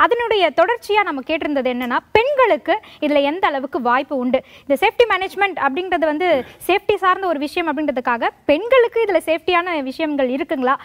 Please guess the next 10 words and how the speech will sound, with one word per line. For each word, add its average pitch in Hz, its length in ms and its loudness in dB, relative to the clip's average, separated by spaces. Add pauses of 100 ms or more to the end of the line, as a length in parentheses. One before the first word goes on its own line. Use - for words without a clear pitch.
(220)
இல்ல 277 200 2
பெண்கள் 494 360 4
வந்து 381 220 -4
பெண்கள் 403 360 0
வேலை 359 260 2
பார்க்கக்கூடிய 302 440 -2
இடத்துல 294 300 -2
மட்டும்தான் 311 360 -4
வேலை 269 200 -2
பார்க்கணுமா, 240 360 -4